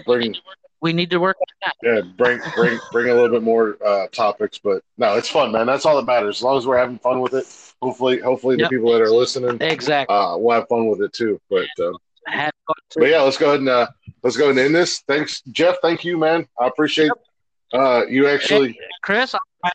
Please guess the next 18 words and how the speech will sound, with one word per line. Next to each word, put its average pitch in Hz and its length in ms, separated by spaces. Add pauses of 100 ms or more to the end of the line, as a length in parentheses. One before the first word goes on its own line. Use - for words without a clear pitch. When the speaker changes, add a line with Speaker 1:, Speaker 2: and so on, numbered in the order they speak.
(600)
Speaker 2:
appreciate 185 600
the 143 80
fact 170 340
that 156 220
we 180 520
can 151 360
do 170 200
this 170 500 (440)
after 143 380
twenty 180 500
years, 156 1000
twenty 208 260
plus 208 360
years 151 580 (760)
of 123 80
being 175 180
friends, 147 560 (600)
and 127 600